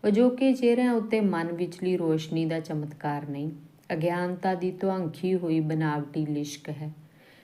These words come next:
ਕੰਮ ਉਪਰੰਤ ਵਿਹਲ ਨੇ ਸੰਸਾਰ ਵਿੱਚ ਵਿਭਿੰਨ ਕਲਾਵਾਂ ਨੂੰ ਜਨਮ ਦਿੱਤਾ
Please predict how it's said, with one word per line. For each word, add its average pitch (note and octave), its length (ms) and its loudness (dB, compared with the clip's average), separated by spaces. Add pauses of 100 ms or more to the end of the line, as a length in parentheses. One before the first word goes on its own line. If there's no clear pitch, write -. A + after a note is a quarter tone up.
(180)
ਕੰਮ A3 280 6
ਉਪਰੰਤ F#3+ 560 0
ਵਿਹਲ F#3+ 360 4
ਨੇ G3 120 2
ਸੰਸਾਰ E3+ 580 -4
ਵਿੱਚ E3 260 -6
ਵਿਭਿੰਨ E3 560 -2
ਕਲਾਵਾਂ D#3 520 -2
ਨੂੰ D3+ 160 0
ਜਨਮ C#3 400 -4
ਦਿੱਤਾ C3+ 400 -8